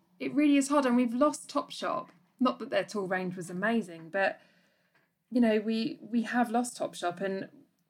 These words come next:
you can obviously find longer length items in, say, Next. Um, but yeah, I'd say t-,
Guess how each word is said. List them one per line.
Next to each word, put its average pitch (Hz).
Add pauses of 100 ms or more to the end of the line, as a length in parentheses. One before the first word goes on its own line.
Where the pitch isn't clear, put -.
(200)
you 233
can 254
obviously 185
find 175
longer 180
length 165
items 170
in, 165 (540)
say, 165
Next. - (280)
Um, 185 (840)
but 208
yeah, 180 (640)
I'd 247
say 247
t-, 247